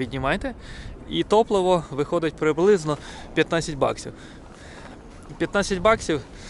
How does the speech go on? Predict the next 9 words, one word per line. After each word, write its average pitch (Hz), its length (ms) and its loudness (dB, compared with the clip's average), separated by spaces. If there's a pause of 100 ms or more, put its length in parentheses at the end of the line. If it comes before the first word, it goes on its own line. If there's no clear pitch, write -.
(400)
це 180 180 4
ще 170 180 2
п'ятдесят, 123 560 -2
ну, 180 140 -2
п'ятдесят 165 400 2
п'ять, 214 300 4 (200)
тобто 160 240 0
виходить 165 440 0
десь 165 240 2